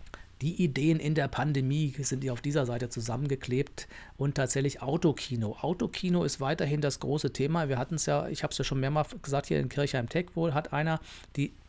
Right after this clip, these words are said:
Anführungszeichen, erste Idee gehabt, so ein Autokino aufzubauen, weil er nämlich sein Freilichtkino nicht machen konnte. Und jetzt hat man gemerkt, hey,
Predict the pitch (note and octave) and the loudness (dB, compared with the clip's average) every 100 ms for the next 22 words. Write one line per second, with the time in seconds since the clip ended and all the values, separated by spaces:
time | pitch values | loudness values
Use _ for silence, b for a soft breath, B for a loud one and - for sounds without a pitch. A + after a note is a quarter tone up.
0 | - - - C#3 - B2+ C3 C3 D3 F#2 | -8 -2 0 0 2 2 4 2 2 0
1 | C#3+ D3 D3 C#3 - C3+ B2+ C#3+ D#3+ - | 0 0 2 0 0 -2 0 -2 -4 -2
2 | D#3+ D#3 - D3+ - D#3+ D3+ D#3 C#3+ C3+ | 0 2 2 -2 -2 0 2 2 2 2
3 | C3+ C3+ - A#2+ - - - A#2+ G3 G3 | 2 0 0 -2 -2 -6 -2 4 6 6
4 | - C#3+ C3+ C#3 C#3+ D3+ E3 E3+ F#3 - | 4 2 2 2 2 2 2 2 0 -2
5 | - - - C#3+ - F3 D#3 C3+ B2+ D#3 | -12 -14 -2 0 2 2 2 2 2 2
6 | - D#3 | 4 4